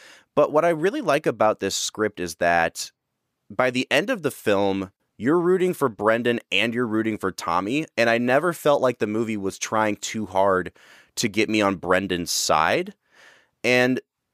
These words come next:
before we get into talking about Joel Edgerton's performance,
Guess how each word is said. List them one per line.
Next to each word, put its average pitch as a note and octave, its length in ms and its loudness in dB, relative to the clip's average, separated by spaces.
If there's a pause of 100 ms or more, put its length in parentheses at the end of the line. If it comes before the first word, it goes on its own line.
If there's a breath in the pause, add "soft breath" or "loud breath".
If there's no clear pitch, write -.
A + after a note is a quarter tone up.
(140)
before D#3+ 300 2
we F4 100 0
get A#3+ 120 0
into F#3+ 120 0
talking C3 360 0
about G#2 240 2
Joel G#2+ 240 0
Edgerton's G2 440 -2
performance, F2 760 -6